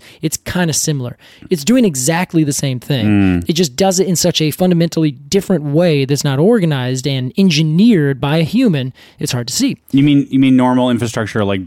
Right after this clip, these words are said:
Speaker 2: bridges and roads and things?
Speaker 1: Exactly, yeah.
Speaker 2: And
Speaker 1: When you, when you
Speaker 2: trees is just another category in that.
Speaker 1: It, yeah, exactly. So when
Speaker 2: Okay.
Speaker 1: you read this, you know, the infrastructure <clears throat> bill, as they call it, this infrastructure bill is including urban green infrastructure,
Speaker 2: Mm.
Speaker 1: trees,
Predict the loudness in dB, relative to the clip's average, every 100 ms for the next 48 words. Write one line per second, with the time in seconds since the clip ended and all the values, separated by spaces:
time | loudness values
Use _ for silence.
0 | -8 -2 -2 0 -2 -2 -2 0 0 0
1 | -2 -2 -2 -2 0 0 0 0 0 -2
2 | -2 -2 -2 -4 -2 0 2 2 2 2
3 | 0 -2 -4 -4 -8 -6 -4 -4 -4 -6
4 | -6 -6 -6 -6 -8 -6 -4 -2 0 0
5 | 0 -2 -4 -6 -4 0 2 2 2 2
6 | 2 2 0 0 -2 -2 0 -2 -4 -4
7 | -4 0 0 0 0 -2 0 -2 0 0
8 | 0 -2 -2 -4 -4 -2 0 -2 -4 -18
9 | -20 -12 -4 -2 0 -2 0 0 0 -2
10 | 0 -2 0 2 0 -2 -8 _ _ 0
11 | 2 4 2 0 -6 _ -4 -4 -4 -6
12 | 0 4 4 4 0 -4 _ 2 4 4
13 | 2 0 0 2 4 4 2 -2 -6 -4
14 | -2 -2 0 2 2 2 2 2 0